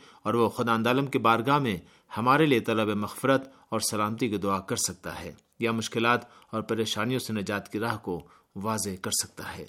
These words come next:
ان تمام زیارت گاہوں میں سے ایک عظیم زیارت گاہ ایران کے شہر مشہد مقدس میں فرزند رسول حضرت امام علی رضا علیہ السلام کی ہے اور ایران اور بیرون ملک سے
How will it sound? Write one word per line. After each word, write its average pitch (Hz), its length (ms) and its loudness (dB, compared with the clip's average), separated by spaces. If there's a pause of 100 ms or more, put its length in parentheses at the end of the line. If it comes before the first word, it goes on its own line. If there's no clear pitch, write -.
(420)
ان 135 100 -4
تمام 160 340 8
زیارت 151 360 4
گاہوں 147 200 2
میں 160 100 0
سے 147 160 0
ایک 127 140 2
عظیم 127 300 0
زیارت 113 400 0
گاہ 127 180 4 (320)
ایران 143 360 6
کے 143 120 0
شہر 117 240 0
مشہد 110 380 0
مقدس 113 520 2
میں 135 160 0 (380)
فرزند 123 340 2
رسول 135 380 4 (300)
حضرت 117 300 -2
امام 120 280 4 (160)
علی 117 180 -2
رضا 110 240 0
علیہ 101 100 -2
السلام 110 480 0
کی 131 180 2
ہے 151 160 2 (340)
اور 127 140 6
ایران 151 360 6
اور 160 80 8
بیرون 135 360 4
ملک 160 180 4 (120)
سے 147 180 6